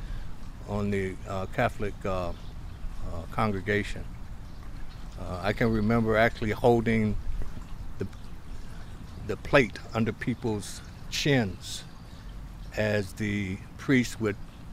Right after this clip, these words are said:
pull out a little wafer and they would stick out their tongues and he would say, "Astaghfirullah, the body of Christ." And he would put this wafer in their mouth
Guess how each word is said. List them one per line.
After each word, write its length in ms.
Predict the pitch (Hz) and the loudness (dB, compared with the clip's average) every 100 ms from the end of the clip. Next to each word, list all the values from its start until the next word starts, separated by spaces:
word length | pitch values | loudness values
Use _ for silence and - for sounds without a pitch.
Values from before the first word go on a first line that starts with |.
| - | -12
pull 200 | - 120 | -2 4
out 120 | 113 113 | 6 6
a 60 | |
little 260 | 110 110 107 | 4 4 4
wafer 480 | 110 120 - 104 98 | 6 4 2 -2 -2
and 100 | 98 | 0
they 60 | |
would 160 | 95 95 | -2 -4
stick 260 | - 120 | -2 0
out 180 | 113 110 | 2 2
their 120 | 104 98 | 0 -4
tongues 540 | - 120 110 104 98 | 0 2 2 0 -2
and 200 | 98 87 - - - - - - | -4 -6 -8 -10 -10 -10 -8 -2
he 100 | 117 | 0
would 220 | 98 107 | 0 -2
say, 480 | - 131 113 104 95 - - | 4 6 8 6 2 -6 -12
"Astaghfirullah, 760 | - - - - 107 104 98 85 | -8 -2 -2 0 0 2 2 0
the 60 | 95 | -6
body 340 | 92 107 101 | -2 0 0
of 140 | 92 - | -4 -4
Christ." 500 | - - - - - - - - - - - - - - - - - - - 107 | -6 -6 -6 -10 -10 -12 -12 -14 -12 -12 -12 -12 -12 -10 -10 -8 -10 -10 -10 -4
And 260 | 104 101 | 0 2
he 80 | 107 | 0
would 200 | 101 117 | 0 -2
put 160 | - - | -2 -2
this 200 | 110 - | -2 2
wafer 400 | 110 113 - 107 | 4 4 0 -2
in 80 | 98 | -2
their 140 | 98 | -2
mouth 340 | 104 120 107 | 2 4 2